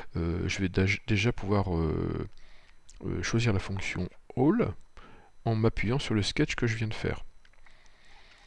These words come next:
Ce sont des trous simples. True, ça veut dire à travers tout, donc débouchant. On prend la norme iso.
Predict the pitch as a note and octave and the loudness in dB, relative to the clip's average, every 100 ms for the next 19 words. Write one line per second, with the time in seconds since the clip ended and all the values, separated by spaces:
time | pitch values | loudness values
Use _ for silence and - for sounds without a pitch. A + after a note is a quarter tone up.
0 | - - A2 G#2 G2 - - - E3+ G3 | -4 -2 -2 2 2 2 0 0 0 0
1 | - - - - - - - - - - | -4 -8 -14 -20 -20 -20 -20 -20 -20 -20
2 | - - A2+ B2+ D#2+ E2+ F2+ F2 - - | -6 -2 -2 0 0 0 0 -2 0 2
3 | - D#2+ - F3+ G#3 - - - D#2+ F2+ | 2 0 -2 -2 -4 -8 -16 -8 -4 -2
4 | E2 - C3 C4+ - - - B2 - A#2+ | -2 -2 -2 -2 -8 -20 -8 -6 -2 2
5 | A2 G#2 G2 F#2+ G#2 D#3+ | 2 2 0 0 0 -2